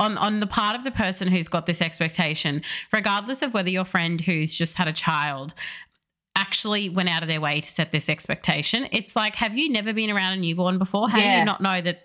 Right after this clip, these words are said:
Speaker 1: you, that person really shouldn't need to say anything? It's just expected that once somebody has a child, their life drastically changes.
Speaker 2: Yeah, and that having that child,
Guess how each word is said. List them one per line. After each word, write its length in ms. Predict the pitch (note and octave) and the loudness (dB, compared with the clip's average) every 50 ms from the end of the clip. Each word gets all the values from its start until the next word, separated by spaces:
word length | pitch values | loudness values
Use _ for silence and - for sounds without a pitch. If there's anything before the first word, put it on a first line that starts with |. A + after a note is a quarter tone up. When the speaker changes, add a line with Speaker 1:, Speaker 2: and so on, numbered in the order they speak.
| _ - | _ -2
Speaker 1:
you, 200 | G3+ G#3+ A3 - - F#3+ | 0 0 0 -2 -2 0
that 180 | - F3+ F#3+ - | 0 0 0 0
person 340 | B3+ B3+ B3+ - E4 D4+ | 0 0 0 2 0 2
really 240 | B3 A3+ A3 A3 G#3+ - | 2 2 2 2 2 0
shouldn't 300 | - - G#3+ A3 - - | 0 0 0 0 2 2
need 200 | F3+ F#3 F#3 - | 2 2 2 0
to 80 | F#3 | 0
say 260 | - - F3 D#3+ E3+ | 0 2 2 0 0
anything? 460 | E3+ E3 E3+ D#3+ - D#3+ C#3+ D3 D#3 - - - - - - - _ - - | 0 -2 -2 0 0 0 0 -2 -4 -6 -6 -10 -10 -10 -12 -16 _ -4 -4
It's 340 | G#3+ G3 - - - - - | -2 -2 -2 -2 -2 -2 -2
just 280 | - A#3+ - - - | -2 -2 -2 -2 -2
expected 680 | - A#3 - - - - G#3+ G3+ - - - F3+ F3 E3 | -2 -2 -2 -2 -2 -2 -2 -2 -2 -2 -2 -2 0 0
that 180 | F3+ D#3 - | -2 0 2
once 300 | F#3 F#3+ F#3+ F#3+ F#3+ - | 2 0 0 0 -2 -2
somebody 520 | - - A3+ A3 A3 G#3+ A3 A3 A3+ G#3+ - | -2 0 0 0 0 0 0 0 -2 -2 -4
has 320 | - - - G3 G3 F#3+ | -4 -2 0 0 0 -2
a 60 | G#3 | -4
child, 800 | G3+ - - A3+ A#3 A#3 G#3+ F#3+ E3+ D#3+ D#3+ E3 E3+ F3 - - - | -4 -2 0 0 0 0 0 0 -2 -2 -2 -2 -4 -4 -6 -4 -2
their 220 | - G3 F#3+ F#3+ | 0 2 2 2
life 320 | F#3+ F#3+ F#3 F#3 F#3+ F#3+ - | 2 2 2 2 0 -2 -2
drastically 720 | - G3+ F#3+ F#3 E3+ E3 D#3+ - - F3 D#3+ F3 E3+ E3 | 0 2 2 4 2 2 0 -2 -2 -2 0 0 0 0
changes. 680 | - - E3 D3 C#3 C#3 C3+ - - - - - F#3+ G#3 | 2 2 2 2 0 -2 -2 -4 -6 -4 -2 0 2 2
Speaker 2:
Yeah, 220 | G3+ F#3 F#3 - - - | 4 4 2 0 0 0
and 180 | A3 A3 G#3+ G#3+ | 0 2 4 4
that 180 | A3 A3 A3 - - _ _ - | 4 2 0 -2 -12 _ _ -8
having 400 | - - - C#4 A3 C#4+ D4 D4 | -4 0 2 2 4 6 6 6
that 180 | C#4+ B3+ A#3+ | 6 4 2
child, 760 | - - A3+ G#3+ A3 A3+ G#3+ F3 C#3 - - G3 B3 B3+ - | 0 2 4 4 4 4 4 2 2 0 0 -2 -2 -4 -8